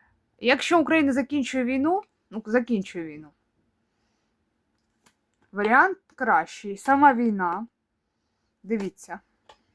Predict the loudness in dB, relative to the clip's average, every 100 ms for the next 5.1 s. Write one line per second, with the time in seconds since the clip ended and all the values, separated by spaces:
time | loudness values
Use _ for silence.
0 | _ _ _ _ _ _ _ _ _ _
1 | _ _ _ _ _ _ _ _ _ _
2 | _ -2 0 0 -2 -6 -8 -4 -2 0
3 | -2 -4 -8 _ -8 -8 -2 0 0 -2
4 | -6 -12 0 4 6 4 0 -6 -14 -20